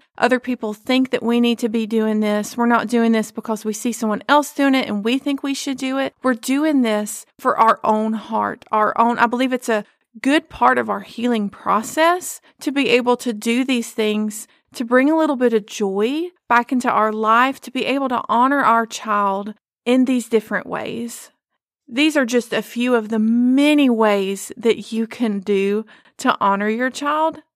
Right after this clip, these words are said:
So if I say something, you're like, "Ooh, I like that, but I think I might want to do it different,"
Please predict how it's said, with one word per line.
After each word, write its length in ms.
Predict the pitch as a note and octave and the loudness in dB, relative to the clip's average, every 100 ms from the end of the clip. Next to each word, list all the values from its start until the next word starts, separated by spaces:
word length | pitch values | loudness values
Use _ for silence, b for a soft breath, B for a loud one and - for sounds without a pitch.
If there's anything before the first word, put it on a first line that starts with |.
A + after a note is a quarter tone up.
| _ | _
So 180 | - C#4 | -2 0
if 120 | C4 | 4
I 80 | B3+ | 2
say 280 | - D4 D4 | 2 0 0
something, 380 | D#4 D4 C#4 | 0 -2 0
you're 120 | B3+ B3 | 0 0
like, 220 | A#3 - | -2 -4
"Ooh, 140 | C#4+ | -2
I 100 | C#4 | 0
like 400 | A3+ A3 B3+ - | 0 2 0 0
that, 340 | A3+ G3+ F#3+ G#3 | -2 0 0 0
but 100 | G#3+ | -2
I 60 | |
think 200 | G#3+ A3+ | -2 -4
I 40 | A3+ | -2
might 120 | A3 | -2
want 120 | A3 | -2
to 60 | G#3+ | -2
do 140 | A3+ | -2
it 80 | F3+ | 0
different," 460 | G#3+ - C#4+ D#4+ | -2 -2 -2 -2